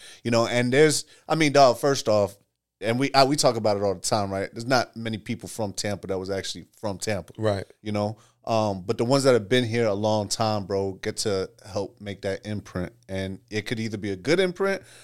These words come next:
Speaker 1: or it could be a bad imprint. And I'm grateful, dog, that it's a good, a great imprint, especially with the people that I grew up with, bro.
Speaker 2: Amen.
Speaker 1: You know what I'm saying? And so you just working and giving back to the community, that's what Youngest in the Yacht Club is about, bro. You know what I'm saying? It's about,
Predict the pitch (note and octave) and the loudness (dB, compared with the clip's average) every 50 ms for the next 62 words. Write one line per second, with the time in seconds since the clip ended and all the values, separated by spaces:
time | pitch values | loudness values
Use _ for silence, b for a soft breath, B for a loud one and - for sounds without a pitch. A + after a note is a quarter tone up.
0 | B B B A2 A2 G#2+ A2+ G#2 A2+ G#2+ G2 F#2+ A#2 A#2 A#2+ A2+ A2+ A2 G#2 - | B B B -4 -4 -4 -4 -2 -2 -2 0 4 4 4 6 4 2 -4 -4 -6
1 | A2+ G#2+ G2 - G#2+ A2 A#2+ B2 G#2+ A2 A#2 A#2 A#2 A2+ - - G2+ F#2+ G2 G2 | -4 -4 -4 -6 -6 -6 -6 -6 -4 -2 0 0 0 -2 -6 -12 -8 -4 -2 -2
2 | G2 G2 F#2 G2+ G2 F#2 F#2+ - - - F2+ E2+ E2+ - A2+ A2 G#2+ G2 - _ | -2 -2 -2 -4 -4 -6 -6 -8 -8 -10 -10 -12 -10 -4 -2 -2 -2 -2 -6 _
3 | - F#2 F2 E2 - A#2 B2 B2+ B2 - G#2+ G2+ F#2 - - - G2 G2 - B | -14 -14 -12 -6 -2 -2 -2 -2 -4 -8 -10 -10 -10 -10 -8 -6 -6 -6 -6 B
4 | B B B B B B G2 - - B2+ B2 A#2+ - B2 A2+ G2 G2 G2+ - - | B B B B B B -4 2 4 4 4 6 2 -2 -4 -6 -6 -6 -6 -6
5 | A2+ - A2 G2+ G#2 G2 F#2 F2+ G2+ G2+ G#2 G#2 G2 - - - - - _ - | -4 -4 -4 -4 -4 -4 -4 -6 -8 -6 -2 -2 -2 -4 -4 -10 -16 -16 _ -12
6 | F2 F2+ F#2+ G2 G2 G2 G2 F#2+ - _ _ G#2 G#2 G2+ G2+ G2 - - G#2+ G#2+ | -10 -8 -8 -8 -8 -8 -10 -12 -14 _ _ -6 -6 -4 -4 -4 -4 -2 -2 0
7 | G#2+ G#2+ G#2 G2+ F#2 - - G2+ F#2+ F#2 F#2 B B B B B B G#2+ A2+ C#3+ | -2 -2 -2 -4 -6 -4 -4 -2 -4 -4 -6 B B B B B B -2 0 0
8 | E3 D3+ C3 F#3+ - - A#2 B2+ C3+ C#3 C#3 C#3 C3+ C3 B2+ A#2+ A2+ B2 A#2+ A#2+ | 0 2 0 0 0 2 4 4 4 4 4 2 -2 0 0 0 -2 -2 -2 -2
9 | A#2 A#2 A#2+ A#2 - - A#2 A2+ - - A2 A2 A#2 A#2+ A#2 A2+ G#2+ G#2 B2 C3+ | 2 2 2 2 2 -2 -6 -6 -6 -6 -2 0 0 0 0 -2 0 2 2 2
10 | - - C#3 B2+ A#2+ B2 A#2+ A#2+ G#2+ - - A2 A2 G#2+ A2 A2 - - - A2 | 4 2 0 0 2 0 -2 -2 -2 -4 -4 -4 -2 0 0 -2 -2 -2 -6 -6
11 | G2 G2 F#2+ G2 F2 F#2 A2 A#2 G#2+ - - F#2+ F#2 G#2 A2 G#2+ B B B B | -6 -6 -10 -12 -6 -2 -2 -2 -2 -4 -4 -4 -4 -4 -4 -6 B B B B
12 | B - G#2 G#2 G#2+ G#2+ - - A#2+ A#2 A2+ A2 - - G#2+ A2+ A2 G#2+ G#2 - | B -4 -2 -2 -2 -2 -2 -2 0 -2 -2 -2 -4 -2 0 2 2 2 0 -2